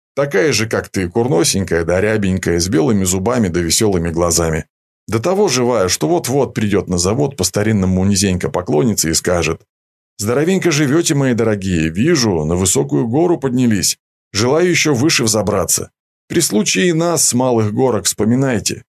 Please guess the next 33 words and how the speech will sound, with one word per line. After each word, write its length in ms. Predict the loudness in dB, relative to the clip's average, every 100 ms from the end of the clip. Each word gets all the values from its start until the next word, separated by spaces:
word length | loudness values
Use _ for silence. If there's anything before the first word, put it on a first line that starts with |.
| _ _
Демидовской 640 | -2 0 2 0 0 -2
крепостной 500 | -2 -2 -2 0 0
девкой 380 | 0 0 0 -2
звалась, 480 | 0 0 0 0 0
а 80 | 0
ведь 240 | 0 0
не 80 | 0
так 300 | 0 -2 -2
это. 260 | -4 -6 -8 _ _ _
Демидов, 520 | -2 0 2 2 -2
правда, 460 | 0 0 0 0 -2
от 100 | 0
моей 280 | 0 2 0
выдумки 400 | 0 0 0 -2
поживился. 720 | -2 0 2 2 0 0 -2 -6 _ _ _ -4
Так 180 | -2 -2
оттого 460 | -2 -2 0 2
я 160 | 2 0
своё 340 | 0 0 0
имя 140 | 0 0
прозвание 520 | 0 0 2 2 2
не 100 | 0
потеряла. 640 | 0 0 0 0 0 -4 _ _ _ -2
Хоть 180 | 0
Демидов 460 | 2 0 0 0 0
и 80 | 2
не 100 | 2
подумал 460 | 0 0 2 0
в 100 | 0
моё 240 | 0 0 0
имя 300 | 0 0 2
медаль 360 | 0 0 0
выбивать, 580 | 0 -2 0 0 0 -2